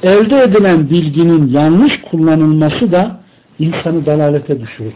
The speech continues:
kardeşlerim. Yani insan birçok şeyi bilebilir, birçok şeyi de öğrenebilir. Eğer öğrenilen bilgi, doğru bilgi,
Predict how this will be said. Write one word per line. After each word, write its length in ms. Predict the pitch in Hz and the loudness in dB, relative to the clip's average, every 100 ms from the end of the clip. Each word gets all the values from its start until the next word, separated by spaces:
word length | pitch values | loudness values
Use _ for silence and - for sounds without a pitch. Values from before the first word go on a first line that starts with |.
| - | -14
kardeşlerim. 560 | 107 104 - - 101 _ _ _ _ _ _ _ _ _ _ _ _ _ - | -16 -16 -20 -20 -20 _ _ _ _ _ _ _ _ _ _ _ _ _ -6
Yani 240 | 143 143 | -2 -2
insan 500 | 170 165 160 165 165 180 - _ - | 0 -2 -2 -2 -2 -4 -16 _ -2
birçok 380 | 190 185 156 - | -2 -2 -8 -4
şeyi 280 | 156 151 | -2 -2
bilebilir, 680 | 139 139 135 127 143 233 - _ _ _ _ _ _ _ _ - | 0 0 -2 -2 -4 -6 -14 _ _ _ _ _ _ _ _ -6
birçok 440 | 147 196 185 156 | -2 -2 -2 -4
şeyi 300 | - 160 147 | -4 -2 0
de 200 | 139 127 113 _ _ _ | 0 -2 -4 _ _ _
öğrenebilir. 880 | 147 147 147 143 139 120 147 226 - _ _ _ _ - | -2 2 2 2 -2 -2 -2 -4 -6 _ _ _ _ -8
Eğer 400 | 165 165 147 123 - | 0 2 2 -2 -10
öğrenilen 840 | 160 151 160 160 156 160 202 196 143 | -2 0 2 2 2 2 2 2 0
bilgi, 520 | 151 139 127 160 - - _ _ _ 127 | -2 -2 -2 -2 -2 -10 _ _ _ -4
doğru 460 | 151 151 151 175 135 | 0 2 2 0 0
bilgi, 440 | 143 123 117 120 | -4 -4 -6 -8